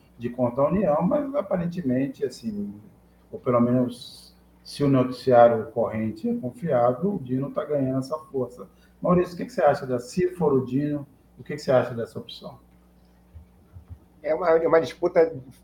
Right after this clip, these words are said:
Speaker 2: é, ferrenha nos bastidores, tá acontecendo, né? A, a gente, é, conversou com as pessoas em Brasília,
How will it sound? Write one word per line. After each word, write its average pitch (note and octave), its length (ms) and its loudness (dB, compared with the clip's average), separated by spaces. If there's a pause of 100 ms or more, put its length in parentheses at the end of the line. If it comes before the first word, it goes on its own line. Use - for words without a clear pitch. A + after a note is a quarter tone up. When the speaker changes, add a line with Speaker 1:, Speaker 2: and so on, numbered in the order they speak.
(120)
Speaker 2:
é, B2+ 320 2 (200)
ferrenha D3 440 2
nos A#2+ 120 -2
bastidores, B2+ 540 0
tá B2+ 60 -2
acontecendo, B2 580 0
né? A#2+ 140 4
A, A#2 320 0
a G#2+ 80 -2
gente, B2+ 240 -2
é, C3 260 -2
conversou B2+ 540 -4
com B2 60 -4
as A2 60 -4
pessoas A#2 420 -8
em A2+ 60 -6
Brasília, A2 640 -4